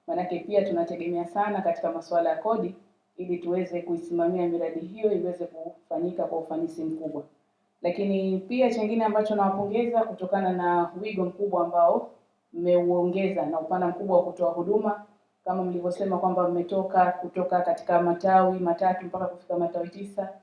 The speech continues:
lakini kutoka kwa mawakala mia tatu kufika hadi elfu moja, ni hatua kubwa ambazo mlizo-,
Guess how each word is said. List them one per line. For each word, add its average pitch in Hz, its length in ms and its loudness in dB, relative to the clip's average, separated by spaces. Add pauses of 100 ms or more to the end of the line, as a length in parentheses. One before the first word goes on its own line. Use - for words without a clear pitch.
(340)
lakini 190 280 -2
kutoka 185 440 -2
kwa 180 200 2
mawakala 175 460 2
mia 175 180 0
tatu 196 360 -4
kufika - 360 -8
hadi 185 300 -2
elfu 175 220 -10
moja, 202 360 0 (420)
ni 170 80 -6
hatua 175 320 2
kubwa 240 320 0
ambazo 180 340 2
mlizo-, 175 280 -2